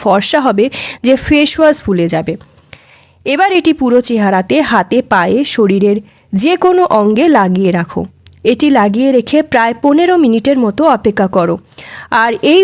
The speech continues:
উপায়টি দিনের যে কোনো সময়, সকালে, বিকালে বা রাত্রে তোমরা ব্যবহার করতে পারো। তাই যে কোনো সময় তোমরা এটা ব্যবহার করে নেবে। হয় স্নান করার আগে ব্যবহার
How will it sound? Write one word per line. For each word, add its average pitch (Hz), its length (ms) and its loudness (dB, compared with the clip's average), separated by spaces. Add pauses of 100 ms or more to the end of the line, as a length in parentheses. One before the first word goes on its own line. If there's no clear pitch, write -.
উপায়টি 240 380 -2 (120)
দিনের 233 320 0
যে 269 120 0
কোনো 311 240 -2 (140)
সময়, 196 280 0 (140)
সকালে, 202 460 0
বিকালে 190 420 0 (280)
বা 208 80 2 (120)
রাত্রে 190 260 -2 (100)
তোমরা 208 220 0
ব্যবহার 196 420 0
করতে 277 280 -2
পারো। 254 180 0 (180)
তাই 220 260 0 (520)
যে 254 240 0
কোনো 359 160 2 (120)
সময় 269 320 2
তোমরা 254 240 0
এটা 240 160 0 (500)
ব্যবহার 233 320 2 (100)
করে 277 200 2
নেবে। 269 220 2
হয় 269 180 0
স্নান 277 220 2 (100)
করার 311 240 2 (140)
আগে 247 200 -2 (540)
ব্যবহার 262 360 2